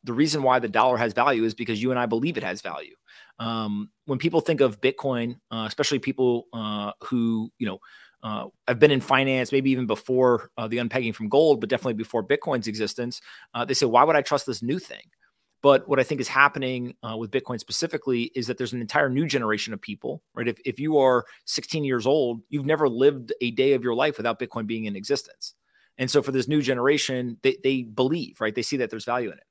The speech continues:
Now, what exactly is it i-, is important. You can think of a, uh, automated central bank is the way that I describe it. And so what that means is, uh, there is, um, a organization, but rather than it be made of people who go into a conference room and make decisions based on the monetary policy,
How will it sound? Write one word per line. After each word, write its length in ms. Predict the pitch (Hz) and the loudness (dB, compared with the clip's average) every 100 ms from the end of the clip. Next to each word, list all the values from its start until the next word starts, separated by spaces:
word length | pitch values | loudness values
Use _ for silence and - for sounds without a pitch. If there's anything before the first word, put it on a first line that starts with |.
| - | -4
Now, 80 | 120 | 4
what 160 | 170 | 6
exactly 440 | 156 139 107 104 139 | 6 2 2 0 -2
is 160 | 139 | -2
it 140 | 85 - - | -4 -12 -8
i-, 140 | 120 120 | -8 -8
is 140 | 107 | -8
important. 420 | 107 - 151 - _ _ - - _ - | -6 -4 -4 -6 _ _ -20 -20 _ -2
You 80 | |
can 100 | 170 | 0
think 180 | 160 175 | 2 4
of 240 | 185 139 - 139 | 4 4 0 2
a, 480 | 127 127 123 120 - - | 4 4 2 -2 -6 -10
uh, 360 | 110 107 107 104 | -8 -6 -6 -2
automated 420 | 123 139 139 135 127 | 2 4 4 0 0
central 320 | 131 117 107 | -4 -6 -8
bank 360 | 95 71 - - | -10 -12 -16 -14
is 60 | |
the 80 | - | -8
way 100 | 120 | -6
that 120 | 110 | -4
I 80 | 104 | -6
describe 380 | 98 - 107 95 | -6 -8 -8 -12
it. 120 | _ _ - | _ _ -10
And 120 | 123 | -2
so 120 | 143 | 0
what 100 | 139 | 4
that 160 | 139 151 | 2 2
means 340 | 180 180 - | -2 -4 0
is, 300 | 123 123 110 - | 0 0 -4 -10
uh, 280 | 113 107 104 - | -10 -8 -8 0
there 260 | 131 131 | 2 4
is, 360 | 127 123 127 - _ | 4 2 -2 -6 _
um, 540 | 113 104 104 101 107 - - | -14 -10 -10 -10 -12 -12 -4
a 360 | 117 113 110 - | -2 0 -2 -4
organization, 720 | 127 139 147 113 104 135 143 - | -2 0 0 0 0 -4 -8 -6
but 80 | 117 | 2
rather 260 | 117 123 | 2 2
than 140 | 127 127 | 0 -2
it 40 | |
be 140 | 123 120 | -2 -2
made 180 | 120 | 0
of 140 | 113 - | -2 -2
people 320 | 135 135 131 | -4 0 0
who 80 | 113 | 0
go 140 | 120 | -2
into 140 | 120 104 | 0 -2
a 40 | |
conference 420 | - 120 110 117 | 0 -2 -2 -6
room 120 | 123 | -6
and 60 | 117 | -4
make 120 | 117 | -6
decisions 400 | 117 - 113 120 | -4 -6 -4 -6
based 280 | - 120 - | -4 -2 -2
on 240 | 117 113 107 - - | -2 -4 -6 -12 -6
the 60 | |
monetary 380 | 113 110 107 107 | 0 0 0 -2
policy, 560 | 98 175 180 - 110 | 2 2 2 0 -4